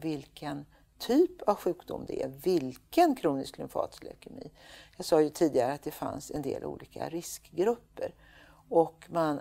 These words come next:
anpassar sin behandling lite grann efter det. Jo, när man väljer behandling så måste man ju förstås också ta hänsyn till hur patienten mår allmänt.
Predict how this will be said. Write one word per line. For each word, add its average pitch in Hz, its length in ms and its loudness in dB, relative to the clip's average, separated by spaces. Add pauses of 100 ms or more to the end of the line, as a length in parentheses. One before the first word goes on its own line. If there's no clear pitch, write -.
anpassar 185 840 0
sin 151 220 -8
behandling - 720 -8
lite 143 280 -6
grann - 300 -6
efter - 300 -16
det. - 220 -18 (600)
Jo, 208 140 -8
när 214 120 -4
man 220 140 2
väljer 226 260 10
behandling 214 640 8
så 175 100 -2
måste 165 280 0
man 156 160 0
ju 156 60 -4
förstås - 480 -2
också 135 440 -2
ta - 120 -4
hänsyn 147 440 -2
till - 320 -4
hur 151 140 -4
patienten 139 760 -6
mår - 280 -4
allmänt. 180 800 -2